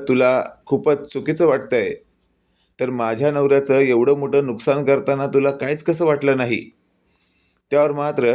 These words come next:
आता लावण्याची बोलती बंद झालेली असते. इकडे आपण पाहतोय,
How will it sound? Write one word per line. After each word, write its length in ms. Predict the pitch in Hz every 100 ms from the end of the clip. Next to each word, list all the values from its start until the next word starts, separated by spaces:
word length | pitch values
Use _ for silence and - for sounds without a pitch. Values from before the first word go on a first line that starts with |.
| 135
आता 240 | 117 117 120
लावण्याची 640 | 113 110 120 127 123 135
बोलती 500 | 127 113 110 104 127 139 104
बंद 300 | 113 113 117
झालेली 380 | 117 110 110
असते. 300 | 107 - 107 90 - _ _ _ _ _ _ _ - - _ -
इकडे 220 | 110 120
आपण 220 | 120 123
पाहतोय, 480 | 113 113 - 104 90